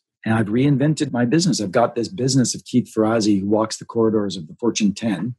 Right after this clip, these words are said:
right? And I'm the go-to person for coaching executive teams at the biggest companies. We're doing companies like Delta Airlines, General Motors, Verizon, et cetera, right now. And yet I've just now started, what I want to br-, start bringing is a, a business for consumers,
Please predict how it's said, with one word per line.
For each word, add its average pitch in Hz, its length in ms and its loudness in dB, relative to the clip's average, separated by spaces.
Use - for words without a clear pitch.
right? 110 240 2
And 110 140 -2
I'm 104 160 4
the 98 160 2
go-to 113 340 2
person 107 420 0
for 104 100 -4
coaching 107 400 0
executive 98 580 -2
teams 85 440 -2
at 92 120 -2
the 110 80 0
biggest 104 360 2
companies. 98 500 0
We're 98 80 -2
doing 101 500 2
companies 101 340 2
like 92 140 -2
Delta 107 280 2
Airlines, 98 520 2
General 98 240 2
Motors, 98 520 2
Verizon, 98 920 0
et - 80 -6
cetera, 92 360 -2
right 123 220 2
now. 101 300 0
And 127 260 2
yet 131 200 2
I've 123 120 0
just 123 300 0
now 113 100 4
started, 113 600 0
what 110 160 0
I 110 80 2
want 120 240 4
to - 20 0
br-, 113 240 -2
start 110 280 -2
bringing 107 340 2
is 104 180 0
a, 101 180 2
a 110 60 -8
business 127 460 0
for - 140 -4
consumers, 107 880 0